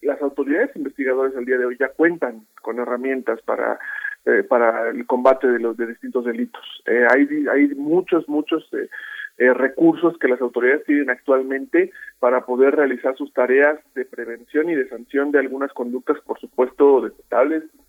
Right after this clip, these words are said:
por supuesto, urgentes y necesarias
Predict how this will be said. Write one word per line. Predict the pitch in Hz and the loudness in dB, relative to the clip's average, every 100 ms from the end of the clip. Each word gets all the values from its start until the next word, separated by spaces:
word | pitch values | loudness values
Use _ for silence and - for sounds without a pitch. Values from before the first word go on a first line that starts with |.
| _ | _
por | - | -20
supuesto, | - - - - 143 - - - | -20 -8 -8 0 0 0 -8 -10
urgentes | - 127 - 151 156 156 160 160 - | -6 -6 0 0 0 0 0 -2 -8
y | 127 | -14
necesarias | 117 113 113 - 123 139 175 | -14 -12 -8 2 4 4 2